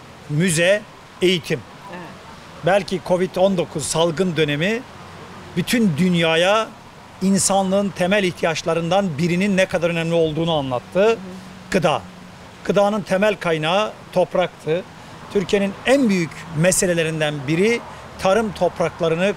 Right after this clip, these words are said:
Speaker 1: koruyamaması, sahip çıkamaması ve ne yazık ki ülkenin bugün bu kadar zengin topraklarının olmasına rağmen ithalatta dünya birinciliğini birçok ülkeden almış olması.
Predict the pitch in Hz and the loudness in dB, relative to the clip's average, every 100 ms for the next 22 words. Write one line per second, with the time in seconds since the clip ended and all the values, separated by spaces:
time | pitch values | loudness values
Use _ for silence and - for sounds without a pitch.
0 | - 151 170 196 190 180 - 196 175 - | 0 2 4 4 2 0 0 -2 -2 0
1 | 160 175 - - 175 196 190 - 208 202 | 0 0 -6 -2 2 2 2 2 2 2
2 | - - - 151 196 190 160 208 247 185 | -6 -18 -8 2 2 2 2 4 4 2
3 | 160 - 190 214 180 156 190 185 170 185 | -4 -4 -2 0 0 0 0 2 2 2
4 | 180 175 190 - - - - 180 - 196 | 2 0 -2 -12 -18 -16 -2 0 2 4
5 | 196 180 131 190 196 220 247 185 180 165 | 4 2 0 2 4 4 2 2 0 0
6 | 170 - 165 156 156 151 170 160 160 156 | -2 0 -2 -2 -4 0 2 2 0 0
7 | 160 151 139 139 156 160 196 233 208 - | -2 0 0 0 0 2 0 0 -6 -16
8 | - - - - 208 - 190 190 185 - | -18 -18 -14 -4 -2 2 4 4 2 2
9 | 240 170 190 190 226 175 175 180 139 165 | 0 2 0 2 2 0 -4 -4 -4 -2
10 | 175 180 214 175 220 - 185 180 151 175 | 0 0 0 0 -2 0 -2 -2 -4 0
11 | 196 175 135 - 113 101 - | 2 0 -2 -6 -8 -8 -10